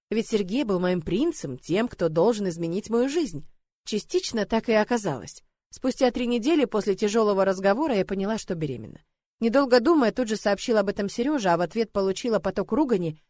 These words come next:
и предложение самостоятельно решить данную проблему. В тот же день незнакомый парень передал конверт от моего возлюбленного. В нем лежало несколько купюр и записка о том, что я должна навсегда его забыть, ведь наши отношения были ошибкой.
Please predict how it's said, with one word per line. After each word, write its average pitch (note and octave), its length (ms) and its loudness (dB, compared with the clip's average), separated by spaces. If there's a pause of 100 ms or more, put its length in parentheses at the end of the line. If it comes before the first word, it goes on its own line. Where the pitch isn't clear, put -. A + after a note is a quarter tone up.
(140)
и D4+ 60 -2
предложение A#3+ 580 2
самостоятельно G#3 800 -2
решить F#3 380 -6
данную G3 340 -2
проблему. A3 540 -4 (480)
В - 60 -16
тот F#4 200 2
же C4+ 80 -2
день D#4 220 0
незнакомый B3 560 2
парень C#4 360 0
передал A3+ 360 0
конверт A#3 420 -2
от G#3 120 -4
моего G#3 260 -2
возлюбленного. D3 680 -6 (320)
В A3 80 -4
нем A#3+ 160 2
лежало G#3+ 340 2
несколько G#3 420 -4
купюр B3+ 380 -2
и G#3 40 4
записка G3 520 -2
о F#3+ 40 0
том, B3 240 0 (220)
что - 160 -4
я A#3+ 100 6
должна G#3+ 380 4
навсегда G#3+ 480 0
его D#3+ 140 0
забыть, E3+ 440 0 (240)
ведь A#3 220 -2
наши G#3 260 0
отношения C4+ 560 -2
были F3+ 220 0
ошибкой. D#3 580 -6